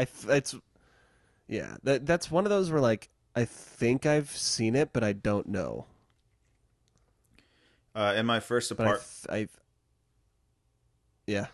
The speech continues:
Speaker 2: I was just saying, in my first apartment, I had a, um, poster for that movie from the theater I worked at at the time.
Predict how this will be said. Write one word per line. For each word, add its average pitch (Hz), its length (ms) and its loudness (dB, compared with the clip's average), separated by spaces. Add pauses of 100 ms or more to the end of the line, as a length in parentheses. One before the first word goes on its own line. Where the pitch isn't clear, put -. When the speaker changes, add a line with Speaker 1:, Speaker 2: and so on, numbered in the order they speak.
Speaker 2:
I 110 40 -4
was 98 100 -2
just 98 120 -8
saying, 104 240 0
in 107 60 -2
my 110 120 2
first 113 300 -2
apartment, 104 500 -2
I 95 140 -2
had 98 180 -4
a, 92 240 -2
um, 87 420 -8 (840)
poster 110 360 -2
for - 160 -6
that 98 200 2
movie 104 360 -2
from 104 460 -8 (240)
the 98 140 -4
theater 95 380 0
I 98 40 2
worked 101 300 -2
at 104 120 0
at 104 100 -6
the 107 80 -8
time. 110 400 -6